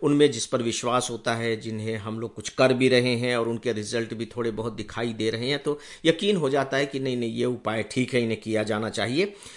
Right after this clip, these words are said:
तो वही बहुत छोटे-छोटे उपाय मैं आप सबको बता रहा हूँ दोस्तों, बहुत ही छोटे-छोटे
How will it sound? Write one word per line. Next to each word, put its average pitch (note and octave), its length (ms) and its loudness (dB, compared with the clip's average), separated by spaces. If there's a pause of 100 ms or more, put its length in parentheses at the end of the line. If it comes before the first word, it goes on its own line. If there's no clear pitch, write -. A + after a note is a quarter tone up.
(140)
तो F#3+ 80 4
वही G3 240 4
बहुत F#3 320 -2
छोटे-छोटे A3 800 -2
उपाय G2 380 -6
मैं F#2+ 140 -8
आप E2 160 -8
सबको - 320 -12
बता D2 260 -12
रहा - 140 -14
हूँ - 120 -18
दोस्तों, - 440 -20
बहुत D3+ 460 -12
ही A2 120 -8
छोटे-छोटे - 800 -10